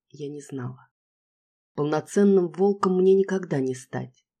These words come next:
Законы стаи, в которых женщинам отводилась роль самки, удовлетворяющей потребности самцов, вызывали дикий протест.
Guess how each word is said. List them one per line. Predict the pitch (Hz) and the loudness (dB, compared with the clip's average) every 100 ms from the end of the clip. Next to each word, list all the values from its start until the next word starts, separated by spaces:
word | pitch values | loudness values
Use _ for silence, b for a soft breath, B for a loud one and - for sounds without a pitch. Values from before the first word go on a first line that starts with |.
| B B B | B B B
Законы | 143 156 160 175 175 | -4 -4 2 2 2
стаи, | - - 196 | 0 2 2
в | 185 | 2
которых | - 151 185 165 | -2 0 0 0
женщинам | 180 196 190 175 165 | 2 2 2 -4 -6
отводилась | 165 160 175 190 - | -4 -4 2 2 2
роль | 175 185 | 2 2
самки, | 175 - 202 208 202 | 2 -4 -2 -2 -2
удовлетворяющей | 156 151 160 147 160 160 156 - | -6 -4 -6 -4 -2 0 -2 -4
потребности | 156 156 - 156 147 - - | -8 -6 -4 -4 -4 -10 -12
самцов, | 165 147 - 196 190 _ B B | -8 -8 -4 -2 -2 _ B B
вызывали | 156 165 175 180 | -6 -2 2 2
дикий | 165 143 185 202 208 | 0 -2 -4 -4 -8
протест. | 196 196 196 147 127 - | -4 -4 -4 -8 -8 -16